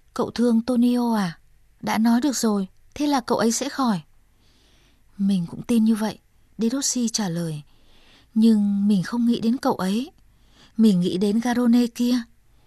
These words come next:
Thật, Garone tốt quá, có một tâm hồn tốt đẹp quá." Mùng một tháng tư, thế là chúng tôi chỉ còn học có ba tháng nữa mà thôi. Sáng hôm nay là một trong những buổi sáng đẹp trời nhất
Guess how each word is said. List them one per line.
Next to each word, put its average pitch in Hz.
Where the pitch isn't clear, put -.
Thật, 214
Garone 196
tốt 247
quá, 226
có 247
một 254
tâm 254
hồn 180
tốt 254
đẹp 185
quá." 208
Mùng 208
một 185
tháng 185
tư, 233
thế 202
là 180
chúng 220
tôi 277
chỉ 233
còn 175
học 170
có 190
ba 214
tháng 196
nữa 208
mà 226
thôi. 202
Sáng 185
hôm 220
nay 220
là 180
một 175
trong 262
những 240
buổi 233
sáng 202
đẹp 240
trời 190
nhất 240